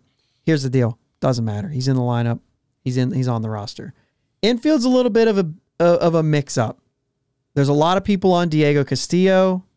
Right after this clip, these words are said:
Rodolfo Castro. We saw him a little bit. He offers pop. I think there's value there that maybe he gets a shot to hit some home runs. If he hits two ten, he hits two ten. We need homers. If, so there's a lot of people on Castro. Michael Chavis,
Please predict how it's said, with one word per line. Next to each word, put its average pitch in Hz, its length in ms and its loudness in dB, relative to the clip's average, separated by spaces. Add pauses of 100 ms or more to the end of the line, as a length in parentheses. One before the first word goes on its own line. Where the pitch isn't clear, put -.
(500)
Rodolfo 147 480 2
Castro. 170 460 0
We 143 140 0
saw 131 340 0
him 175 200 2
a 180 80 2
little 180 200 2
bit. 180 240 0
He 135 160 -2
offers 127 380 -2
pop. 156 480 -2
I 208 60 -8
think 139 220 -4
there's 127 180 -2
value 131 440 -2
there 202 260 2
that 147 140 -2
maybe 131 560 0 (260)
he 139 120 0
gets 147 220 -2
a 165 40 -6
shot 170 340 -2
to 175 60 -2
hit 185 160 0
some 180 160 0
home 180 200 2
runs. 196 240 0
If 143 120 -6
he 147 100 -2
hits 151 200 -4
two 208 200 -2
ten, 190 300 0
he 240 100 0
hits 190 180 -4
two 196 200 -2
ten. 123 320 -4 (840)
We 135 140 2
need 165 180 2
homers. 160 540 -2 (380)
If, 123 180 -2
so 143 220 -4
there's 135 160 0
a 147 60 0
lot 147 220 2
of 165 60 -6
people 165 300 0
on 160 420 0 (300)
Castro. 131 560 -2 (340)
Michael 180 320 0
Chavis, 180 540 0